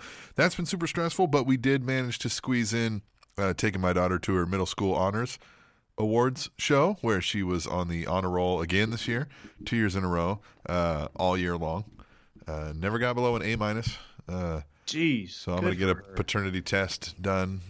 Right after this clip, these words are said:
Speaker 1: uh, this week. Uh, <laughs> 'cause, <laughs> 'cause something ain't right there. Uh, <laughs> no. Um, uh, so yeah, so that was super cool, and I was proud of that.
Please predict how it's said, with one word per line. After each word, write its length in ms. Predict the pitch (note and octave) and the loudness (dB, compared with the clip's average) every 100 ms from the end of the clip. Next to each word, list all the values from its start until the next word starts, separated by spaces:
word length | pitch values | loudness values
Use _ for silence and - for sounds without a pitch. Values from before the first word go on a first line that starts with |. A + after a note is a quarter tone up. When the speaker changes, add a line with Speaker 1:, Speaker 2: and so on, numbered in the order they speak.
| - | -10
Speaker 1:
uh, 160 | E2+ E2+ | -6 -4
this 220 | F#2 - | -4 -2
week. 240 | G#2 - - - - - - _ | -2 -2 -12 -20 -20 -20 -20 _
Uh, 240 | - F2+ E2+ | -2 0 2
<laughs> 40 | |
'cause, 400 | G2 E3 D3 - - C#4 - C4 C#4+ - | 2 6 6 6 0 0 2 2 4 4
<laughs> 100 | F#3+ | 2
'cause 240 | D3 E3+ - | 2 0 0
something 380 | C#3+ C#3 D3+ C#3 | -2 -4 -4 -6
ain't 180 | C#3+ D#3 | -2 -2
right 300 | C#3+ D3 F3 - | -2 -4 -6 -6
there. 240 | F#3 F#3+ - - D#3+ | -6 -4 -8 -8 0
Uh, 320 | F3 F#3 F3+ D#3 - - | 6 8 8 6 4 0
<laughs> 160 | - - | 0 -6
no. 280 | G#2+ E2+ - - - - | -2 -2 -4 -12 -10 4
Um, 680 | C3 C3 A#2 G2 E2+ D#2+ - | 8 10 10 6 2 -4 -4
uh, 460 | - A#2 A#2 G#2 G2 | 4 8 8 6 4
so 120 | G#2+ | 6
yeah, 300 | B2+ F3+ C#3 | 8 10 8
so 200 | F#2+ A2+ | 6 6
that 180 | G2+ A2 | 8 6
was 100 | A2 | 4
super 220 | - A2 G2+ | 2 2 0
cool, 300 | G2 G2 A2 G2+ | 2 2 0 -6
and 120 | F2 | -4
I 40 | |
was 100 | E2 | -6
proud 260 | - F2 F2 | -6 -2 -2
of 60 | E2 | 2
that. 280 | G2 C#3+ | 4 2